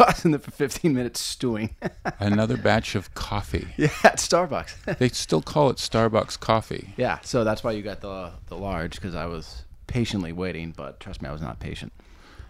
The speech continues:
Speaker 2: And so for patiently waiting, they gave you a bigger cup?
Speaker 1: Yeah.
Speaker 2: You, so by patiently waiting, they didn't give you what you wanted?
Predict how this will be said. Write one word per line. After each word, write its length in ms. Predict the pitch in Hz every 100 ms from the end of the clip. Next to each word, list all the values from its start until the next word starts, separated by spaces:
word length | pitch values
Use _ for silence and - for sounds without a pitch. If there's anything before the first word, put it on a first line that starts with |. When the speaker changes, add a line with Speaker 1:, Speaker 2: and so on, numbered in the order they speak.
| -
Speaker 2:
And 180 | 113 117
so 280 | - 117 113
for 200 | - 113
patiently 540 | - 117 113 117 110
waiting, 360 | 101 101 101 101
they 100 | 95
gave 260 | 101 98 101
you 60 |
a 40 | 95
bigger 280 | 101 95
cup? 340 | 92 110 135 - - - - -
Speaker 1:
Yeah. 180 | 98 101 - - - - -
Speaker 2:
You, 180 | 117 - -
so 180 | - 110
by 160 | 101 107
patiently 480 | 120 120 - 113 110
waiting, 320 | 107 107 104
they 120 | 98
didn't 380 | 87 - 107 117
give 140 | 110
you 140 | 101 101
what 120 | 92
you 120 | 98
wanted? 400 | 95 117 98 71